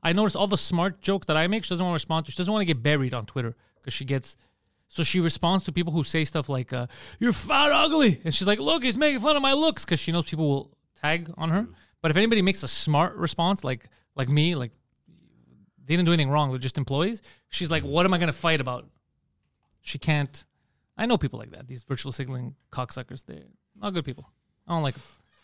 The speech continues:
Speaker 1: I'm done with that whole, uh, that generation of, like, Jimmy Fallons and all that. They could all go fuck themselves.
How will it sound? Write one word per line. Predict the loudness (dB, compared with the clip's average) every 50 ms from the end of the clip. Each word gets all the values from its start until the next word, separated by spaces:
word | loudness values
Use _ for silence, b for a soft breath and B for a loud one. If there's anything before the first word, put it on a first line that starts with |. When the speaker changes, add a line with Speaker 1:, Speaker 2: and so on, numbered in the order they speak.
| _ -2
Speaker 1:
I'm | 0 0 4
done | 4 4 4 4
with | 4 2
that | 2 0
whole, | 2 2 2 2 2 2 2 2
uh, | 0 0 0 -2 -4 -8 b b b b _
that | -2 -2
generation | 2 2 2 4 4 4 2 2 0 0 0 -2 -2 -2
of, | -2 -4 -6 -6 -6 -10 -12
like, | -6 -6 -6 -6 -6 -12
Jimmy | -4 -2 0 0 0
Fallons | 0 0 0 0 0 0 0 -2 -2 -2
and | -2
all | -2 -2 -2
that. | -4 -8 -16 -14 -12
They | -6
could | -2 -2
all | 0 0
go | -2
fuck | -4 -6 -8 -10
themselves. | -10 -14 -14 -16 -18 -18